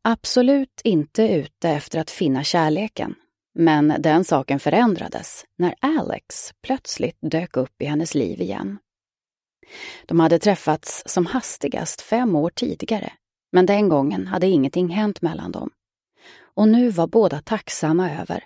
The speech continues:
att ha fått en andra chans. Samantha bad Josh att flytta in på riktigt, och medan hennes vänner Rich och Dave hjälpte honom att flytta alla hans saker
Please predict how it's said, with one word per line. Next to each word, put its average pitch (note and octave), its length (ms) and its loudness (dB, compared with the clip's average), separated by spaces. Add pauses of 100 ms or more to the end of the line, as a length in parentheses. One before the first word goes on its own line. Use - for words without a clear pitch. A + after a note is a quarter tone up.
(120)
att - 140 -8
ha G3+ 80 -2
fått - 340 -8
en D3+ 140 -6
andra C#3+ 320 -2
chans. - 520 -10 (1600)
Samantha B3 560 4
bad C#3+ 380 -2
Josh F3+ 400 0
att - 100 -8
flytta F3+ 300 -2
in C#3 220 -2
på F#3 120 -2
riktigt, - 640 -6 (380)
och F3 120 6
medan E3 520 4
hennes E3+ 320 4
vänner E3 340 4
Rich F3+ 480 -2
och G3+ 100 0
Dave B3 380 0 (400)
hjälpte G3+ 460 4
honom G#3 360 2
att E3+ 120 -4
flytta - 460 -2
alla F3 200 2
hans D#3+ 220 -4
saker F#3 560 -4